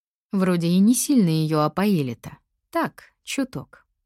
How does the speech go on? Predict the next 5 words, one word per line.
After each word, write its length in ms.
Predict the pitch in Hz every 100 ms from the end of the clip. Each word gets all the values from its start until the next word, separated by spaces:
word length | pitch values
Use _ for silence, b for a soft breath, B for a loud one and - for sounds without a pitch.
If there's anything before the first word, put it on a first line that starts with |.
| _ _ _
Боярыня 640 | 165 156 156 190 226 214
Степанида 640 | 202 - 190 175 175 226 190
говорила, 500 | 160 156 160 214 180
что 260 | - 185
вот-вот. 520 | 175 294 214 147 120